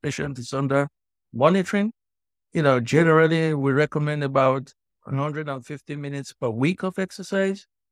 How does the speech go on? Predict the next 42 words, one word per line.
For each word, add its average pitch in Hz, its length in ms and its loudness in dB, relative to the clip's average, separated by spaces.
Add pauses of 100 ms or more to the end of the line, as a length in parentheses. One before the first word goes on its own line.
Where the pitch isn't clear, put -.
(160)
About 113 180 -8
fifty 156 320 -6
percent 139 460 -6
of 131 140 -8
that 135 220 2
should 120 220 -8
be 107 240 -10
aerobic, 147 560 -2 (420)
uh, - 140 -12
where 127 240 -2
you 127 100 -2
can 120 200 -4
really 131 200 -4
get 123 280 -6
your 104 120 -12
heart 117 240 -4
rate 117 160 -10
up. 143 240 2 (220)
And 156 180 0
then 160 140 2
the 143 100 0
rest 165 320 2
of, 160 220 -4 (260)
uh, 147 220 -2 (160)
the 139 80 -8
time, 165 480 -4 (240)
you 147 60 -8
know, 131 120 -4
the 131 120 -4
other 151 180 2
fifty 151 320 -8
percent 139 480 -8
can 123 180 0
be 143 160 -2
a 127 60 0
mixture 135 560 0
of, 123 200 0 (140)
uh, 120 240 -4
resistance 139 680 -6
training, 160 500 0 (220)
so 110 240 -8
weights, 139 560 -2